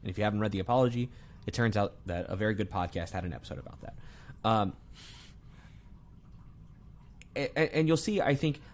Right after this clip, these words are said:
a lot of parallels in, in, um, in where Boethius ends up, right, uh, with, uh, with some of Socrates. Now,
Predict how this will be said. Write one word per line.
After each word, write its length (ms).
a 80
lot 300
of 120
parallels 680
in, 260
in, 360
um, 420
in 300
where 200
Boethius 480
ends 220
up, 120
right, 220
uh, 260
with, 380
uh, 160
with 180
some 160
of 100
Socrates. 460
Now, 240